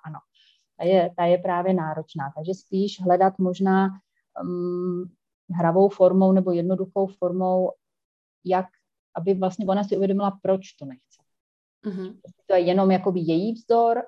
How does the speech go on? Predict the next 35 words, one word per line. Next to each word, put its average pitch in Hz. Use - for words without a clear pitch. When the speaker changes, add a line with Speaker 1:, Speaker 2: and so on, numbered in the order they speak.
Speaker 1:
anebo 185
jestli 185
je 180
zatím 180
něco 170
třeba, 170
že 175
někde 160
o 151
tom 165
něco 156
slyšela, 175
někdo 156
jí 156
o 151
tom 151
něco 151
pověděl, 165
netuším. -
Speaker 2:
Ona 330
bývá 226
jakoby 254
vlastně 240
svým 233
způsobem 240
i 214
jako 226
dost 247
konzervativní 190
a 214
potom 220
třeba 247
změní 233
názor, 190
jo. 147